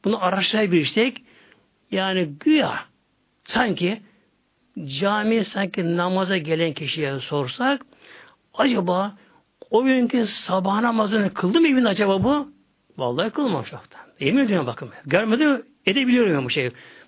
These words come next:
Bundan kesin eminim çünkü ben bundan böyle şey. Yani bu kadın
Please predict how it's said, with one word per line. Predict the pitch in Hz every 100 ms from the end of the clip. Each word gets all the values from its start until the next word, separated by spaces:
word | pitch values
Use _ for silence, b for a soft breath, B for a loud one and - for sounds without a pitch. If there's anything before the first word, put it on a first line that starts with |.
| -
Bundan | 208 220
kesin | 214 - 208 - 285 233 220 - -
eminim | 202 262 185
çünkü | - 143
ben | 127
bundan | 113 117 117 -
böyle | - -
şey. | - - _ _ -
Yani | 165 160 156
bu | 220
kadın | 165 147 180 302 302